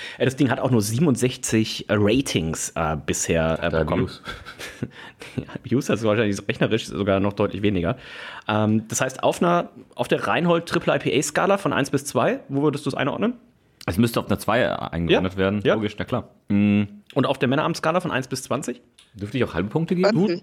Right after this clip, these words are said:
Speaker 1: dürftest Reinhold halbe Punkte geben.
Speaker 2: Ich find die bittere schon fast ein bisschen too much. Mm, deswegen wär ich erstmal nur bei, aber der alkoholische Geschmack geht immer mehr weg,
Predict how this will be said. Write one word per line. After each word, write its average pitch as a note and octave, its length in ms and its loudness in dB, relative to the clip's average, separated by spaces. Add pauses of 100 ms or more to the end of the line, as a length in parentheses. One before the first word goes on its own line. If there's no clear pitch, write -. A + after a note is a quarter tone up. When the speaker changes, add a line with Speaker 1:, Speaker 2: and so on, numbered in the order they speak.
Speaker 1:
dürftest F3+ 680 2
Reinhold G#3 540 0
halbe F3+ 180 0
Punkte E3+ 240 -4
geben. A#2+ 300 -4 (420)
Speaker 2:
Ich A#2 180 0
find D#3 300 0
die C3 60 -4
bittere A#2+ 320 2
schon G#2+ 160 -4
fast - 400 -6
ein G#2+ 100 2
bisschen A2+ 520 2 (440)
too A2 100 4
much. G2+ 480 0 (380)
Mm, G#2 420 4
deswegen G2 760 2 (520)
wär A2 220 2
ich - 260 -2
erstmal F#2+ 520 2
nur G#2 600 4 (180)
bei, F#2+ 340 2 (220)
aber F2+ 140 0
der F2 100 2
alkoholische F#2 320 -2
Geschmack - 340 -4
geht - 180 -4
immer F2 180 -2
mehr F2+ 320 -4
weg, A2+ 120 -4